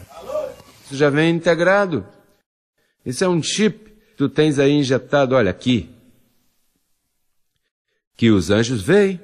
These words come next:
Tem gente que tem medo dessas coisas.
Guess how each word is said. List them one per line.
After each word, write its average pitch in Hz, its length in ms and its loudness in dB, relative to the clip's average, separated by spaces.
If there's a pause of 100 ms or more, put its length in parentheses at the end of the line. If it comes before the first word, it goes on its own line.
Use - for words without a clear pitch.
(1500)
Tem 104 360 0
gente 92 520 -6
que 117 460 -4 (180)
tem 123 160 2
medo 143 280 2
dessas 92 320 -4
coisas. 76 500 -8